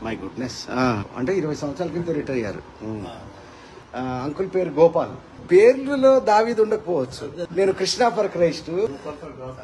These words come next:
Speaker 1: గోపాల్ for gospel. ఆ, see, see, ఎక్కడ,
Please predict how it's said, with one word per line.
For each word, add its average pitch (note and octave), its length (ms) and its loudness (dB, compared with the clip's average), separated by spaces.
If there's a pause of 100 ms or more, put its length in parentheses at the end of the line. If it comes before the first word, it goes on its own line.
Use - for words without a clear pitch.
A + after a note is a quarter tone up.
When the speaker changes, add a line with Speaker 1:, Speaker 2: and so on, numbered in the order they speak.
(140)
Speaker 1:
గోపాల్ G3 400 4
for F3+ 160 4
gospel. D#3 600 4
ఆ, B3+ 160 -2
see, F3+ 340 0 (640)
see, A#3 320 -4
ఎక్కడ, - 320 -4